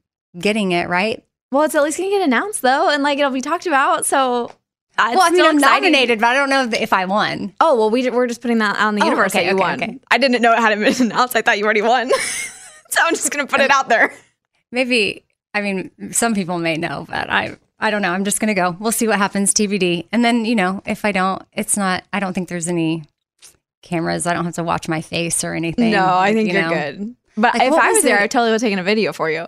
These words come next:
Speaker 2: Like, 'cause he, th-, this is why I wish I knew.
Speaker 1: What was it, li-, uh, the last award show when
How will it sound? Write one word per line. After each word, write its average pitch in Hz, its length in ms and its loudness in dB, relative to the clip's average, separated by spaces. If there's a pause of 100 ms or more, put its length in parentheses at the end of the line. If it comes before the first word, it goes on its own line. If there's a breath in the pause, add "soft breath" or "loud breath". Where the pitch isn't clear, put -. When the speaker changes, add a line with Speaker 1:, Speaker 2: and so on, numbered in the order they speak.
(140)
Speaker 2:
Like, 220 120 -10
'cause 262 180 -4
he, 294 260 -8 (140)
th-, 233 140 0
this 247 160 -2
is 247 60 -4
why 240 120 2
I 220 60 0
wish 226 160 -2
I 202 80 -2
knew. 214 300 -2
Speaker 1:
What 330 160 0
was 370 140 -2
it, 320 100 -6
li-, 208 200 -4
uh, 214 260 0
the 190 140 -6
last 190 340 -2
award 170 320 -10
show 180 340 0
when 170 440 -4